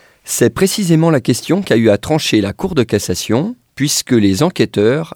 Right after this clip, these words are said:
avaient fouillé le véhicule du suspect sans formalité. Et avant de vous répondre,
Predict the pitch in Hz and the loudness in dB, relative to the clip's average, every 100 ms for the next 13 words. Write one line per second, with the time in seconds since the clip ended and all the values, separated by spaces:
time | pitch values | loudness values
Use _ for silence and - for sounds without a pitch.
0 | _ 120 113 101 87 - 180 147 127 107 | _ -2 0 -2 -2 -6 -6 0 2 2
1 | 98 151 139 - 123 101 95 95 110 - | 2 2 2 -4 -2 -2 -4 -6 -6 -8
2 | - 196 208 - - 220 247 165 151 147 | -2 -2 -2 -6 -4 -4 -2 -2 2 0
3 | 143 127 104 131 _ _ _ _ _ _ | 0 -2 -2 -4 _ _ _ _ _ _
4 | - 104 139 220 175 139 110 123 160 147 | -2 2 2 2 0 0 -2 -2 -4 -4
5 | 85 | -10